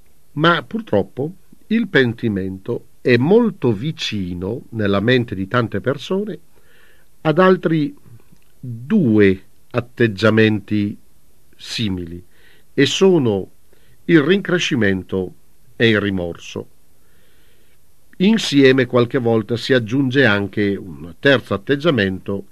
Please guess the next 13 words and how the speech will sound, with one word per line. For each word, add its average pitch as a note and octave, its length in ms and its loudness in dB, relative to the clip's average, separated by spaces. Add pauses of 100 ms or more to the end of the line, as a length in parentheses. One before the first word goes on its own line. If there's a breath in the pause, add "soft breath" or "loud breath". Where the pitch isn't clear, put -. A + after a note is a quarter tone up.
che C3+ 260 -2
è - 80 -8 (520)
il G3 180 0
senso G2 400 -2
di E2 120 -14
colpa. - 520 -20 (960 soft breath)
Ma D3+ 400 0
senso G3+ 500 -2
di A2 120 -4
colpa, - 480 -18 (640)
rincrescimento G#2+ 1300 -2
e A2+ 120 2
rimorso G#2 720 -4